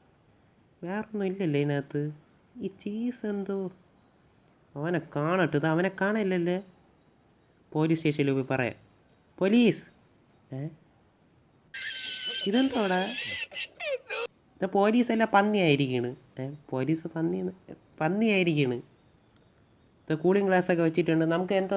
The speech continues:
സയന്റിസ്റ്റിൻ്റെ അടുത്ത് ചോദിക്കും. ഇതെന്തോ പ്രശ്നമുണ്ടല്ലേ ഇവൻ? ഇത് സയന്റിസ്റ്റ് ഉണ്ട്. നിങ്ങൾക്കറിയാമല്ലോ, അങ്ങ് പറഞ്ഞു തരേണ്ട ആവശ്യമില്ലല്ലോ.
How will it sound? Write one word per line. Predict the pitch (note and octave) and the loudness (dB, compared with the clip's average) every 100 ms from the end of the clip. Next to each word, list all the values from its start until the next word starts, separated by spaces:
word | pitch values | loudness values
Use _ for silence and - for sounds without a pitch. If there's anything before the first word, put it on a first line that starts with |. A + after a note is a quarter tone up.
| F#3 | 2
സയന്റിസ്റ്റിൻ്റെ | E3+ G3 G#3+ G#3+ - G3 F3+ | 2 2 2 0 0 0 0
അടുത്ത് | E3+ D#3+ | -2 2
ചോദിക്കും. | E3+ D#3+ E3 | 4 4 2
ഇതെന്തോ | E3+ F3+ F#3 - | 0 0 -2 -4
പ്രശ്നമുണ്ടല്ലേ | D#3+ - F#3 D3+ C#3+ C#3+ | -6 -2 0 2 2 2
ഇവൻ? | C#3 C#3+ - _ _ _ _ _ _ - | 2 -2 -8 _ _ _ _ _ _ -4
ഇത് | D3 E3 | 0 4
സയന്റിസ്റ്റ് | E3 F3+ F#3 F3+ | 4 4 2 2
ഉണ്ട്. | F3 E3+ F#3 - - _ _ _ _ _ _ - - _ - F3+ | 2 2 0 -4 -20 _ _ _ _ _ _ -20 -20 _ -2 0
നിങ്ങൾക്കറിയാമല്ലോ, | G3+ G#3+ A#3 C4 A#3 F#3 F3+ | 2 6 6 6 6 6 4
അങ്ങ് | F3+ F#3+ | 4 4
പറഞ്ഞു | G3 G#3+ A3 | 4 6 2
തരേണ്ട | A3 G#3 G#3 | 2 2 2
ആവശ്യമില്ലല്ലോ. | G#3 G#3 F#3 D3+ C#3+ | 2 0 0 0 0